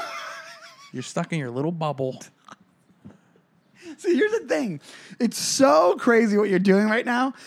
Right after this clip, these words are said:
Speaker 1: because you are playing the "I'm kidding" thing, but you do, I really do believe that you messaged the guy four times.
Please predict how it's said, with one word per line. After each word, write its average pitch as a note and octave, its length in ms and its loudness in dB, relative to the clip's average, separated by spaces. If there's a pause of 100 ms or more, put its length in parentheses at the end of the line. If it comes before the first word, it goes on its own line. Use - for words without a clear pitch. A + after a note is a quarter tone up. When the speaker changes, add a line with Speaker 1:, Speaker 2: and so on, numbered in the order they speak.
(120)
Speaker 1:
because G3 240 0
you A3 160 -2
are A3+ 260 0
playing G3 500 -2
the D3+ 380 -4
"I'm E3+ 240 -4
kidding" F#3+ 360 -2
thing, D3 280 -4
but D3+ 220 -4
you F#3 140 -2
do, A#3+ 460 2 (360)
I G3 60 4
really A#3 340 2
do A3+ 220 0
believe G#3 300 4
that F#3 80 -2
you F3 100 -2
messaged F#3 320 0
the E3 60 -2
guy C#3+ 180 0
four D#3 220 -4
times. D#3 460 -8